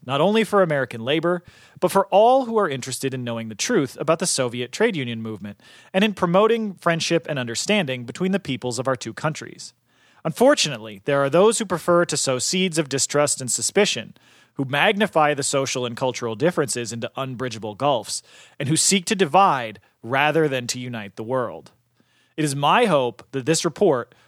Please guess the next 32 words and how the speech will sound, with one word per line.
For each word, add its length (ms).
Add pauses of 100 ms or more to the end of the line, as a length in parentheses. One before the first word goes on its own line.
(100)
will 120
help 260
to 80
prevent 360
the 80
division 400
of 80
the 80
world 320
into 160
hostile 400
blocs 560 (420)
and 100
to 160
eliminate 440
hostility 640
against 320
the 60
great 280
people 340
whose 160
cooperation 760
was 120
so 300
essential 480
to 140
the 80
United 400
Nations 420
victory 560 (360)
and 200
whose 420